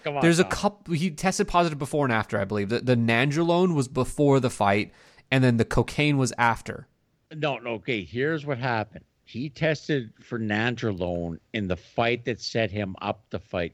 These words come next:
Speaker 1: Klitschko.
Speaker 2: Right, so before the fight.
Speaker 1: Yeah, so he never should have fought Klitschko. But because the U cats <laughs> a fucking disaster, he didn't test positive for, uh, cocaine till, uh, a year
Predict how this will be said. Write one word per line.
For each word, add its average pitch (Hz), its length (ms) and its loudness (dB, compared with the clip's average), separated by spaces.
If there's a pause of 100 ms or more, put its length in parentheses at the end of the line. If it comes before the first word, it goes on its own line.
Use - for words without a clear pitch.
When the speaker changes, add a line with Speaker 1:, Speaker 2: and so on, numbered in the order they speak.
Speaker 1:
Klitschko. - 480 -14
Speaker 2:
Right, 123 240 4
so 120 160 0
before 117 360 0
the 156 80 -2
fight. 104 320 0 (600)
Speaker 1:
Yeah, 101 160 -2
so 110 200 -2
he 143 200 2
never 139 260 2
should 123 200 -2
have 120 140 -2
fought 127 520 -2
Klitschko. - 480 -12 (560)
But - 160 -2
because 110 280 0
the 98 100 -4
U 113 220 2
cats - 480 -4
<laughs> - 20 -4
a - 80 0
fucking 120 640 -2
disaster, 101 920 -4 (400)
he 160 240 0
didn't 214 340 0
test 151 380 -2
positive 127 420 0
for, 98 340 -6
uh, 90 160 -4
cocaine 101 760 -2 (400)
till, 104 480 2
uh, 90 340 2 (160)
a 98 300 -2
year 110 380 2